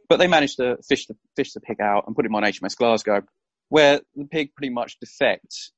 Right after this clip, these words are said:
and, um, says about, um, how awesome, uh, he realises how, how nice life is on the cruiser. He's petted, everybody loves him,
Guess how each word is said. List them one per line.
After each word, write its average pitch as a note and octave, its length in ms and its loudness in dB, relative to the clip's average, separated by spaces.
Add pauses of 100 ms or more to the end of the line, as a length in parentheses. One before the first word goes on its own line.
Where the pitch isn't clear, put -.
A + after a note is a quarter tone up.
(100)
and, G#2+ 300 -4
um, G#2+ 400 -6 (560)
says A2 400 -6
about, G#2 460 2
um, G#2 340 0 (880)
how G#2 220 0
awesome, G#2+ 460 -2 (600)
uh, G2+ 320 0 (320)
he A#2+ 120 -4
realises A2 680 0
how, A2+ 80 -4
how G#2 40 0
nice G2+ 380 -4 (220)
life A2 240 2
is G2+ 140 0
on G2 120 -6
the G2 40 -12
cruiser. A#2 420 0
He's G#2 180 -12 (100)
petted, A2+ 420 0
everybody G#2 320 0
loves G#2 260 0
him, G#2+ 260 -2